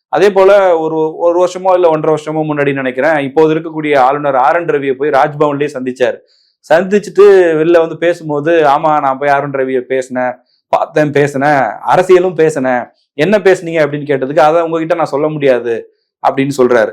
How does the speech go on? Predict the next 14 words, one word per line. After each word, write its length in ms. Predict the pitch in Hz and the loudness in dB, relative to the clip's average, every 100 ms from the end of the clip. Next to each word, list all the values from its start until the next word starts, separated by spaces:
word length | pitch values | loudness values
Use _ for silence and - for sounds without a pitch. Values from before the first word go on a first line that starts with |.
| - _ _ _ | -8 _ _ _
அதனால 520 | - 143 160 185 226 | 2 4 4 2 2
தனிப்பட்ட 640 | 175 185 233 240 240 240 196 | 0 -2 0 0 2 2 2
ரஜினிகாந்த் 460 | 170 190 202 196 | 0 -4 -4 -2
என்கிற 320 | 180 165 160 | -4 -4 -4
மனிதருக்கு 460 | 151 151 151 143 170 | -2 -4 -4 -4 -4
நிச்சயமாக 580 | 170 151 190 180 165 175 | -6 -2 0 2 2 2
அரசியல் 340 | 151 151 151 | 2 -2 -6
நிலைப்பாடு 420 | 139 139 135 127 | -4 -4 -2 -2
இருக்கும், 300 | 120 120 131 | -4 -2 0
அரசியல் 400 | 165 135 143 156 | 2 0 -2 -6
பத்தி 220 | 135 135 135 | -6 -6 -4
பேசுற 240 | 135 135 | -4 -2
உரிமைகள் 460 | 127 131 160 143 120 | -2 -2 -2 -2 -2
இருக்கு. 420 | 104 113 139 | -4 -6 -8